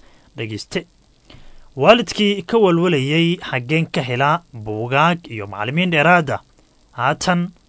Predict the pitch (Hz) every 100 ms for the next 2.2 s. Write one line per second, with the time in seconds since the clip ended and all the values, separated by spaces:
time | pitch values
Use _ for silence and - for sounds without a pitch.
0 | _ - 180 165 139 127 123 147 156 165
1 | - 123 - 156 156 151 143 - 190 170
2 | 165 220